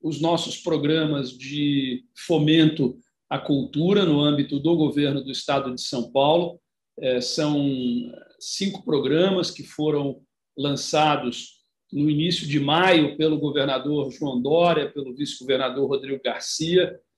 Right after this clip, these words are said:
eh, e, eh, programas que, eh, alguns deles ainda estão com, eh, o seu, os seus prazos de inscrição abertos. E dentro do proac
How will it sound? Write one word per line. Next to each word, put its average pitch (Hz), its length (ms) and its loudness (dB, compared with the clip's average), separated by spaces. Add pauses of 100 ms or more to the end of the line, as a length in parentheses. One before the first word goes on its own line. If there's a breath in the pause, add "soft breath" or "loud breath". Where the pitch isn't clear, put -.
(340)
eh, 123 720 2 (260)
e, 160 520 -2
eh, 139 400 2 (120)
programas 156 600 0
que, 170 560 -6 (320)
eh, 127 500 2
alguns 139 420 2
deles 147 280 -2
ainda 147 260 0
estão 151 480 -2
com, 156 400 -2 (300)
eh, 127 580 -6 (240)
o 135 80 -4
seu, 139 800 4
os 123 120 -4
seus 139 260 -4
prazos 131 640 2
de 131 160 -4
inscrição 143 720 -2
abertos. 151 800 2 (460)
E 156 420 -2 (340)
dentro 160 480 0
do 147 220 -2
proac 139 1120 2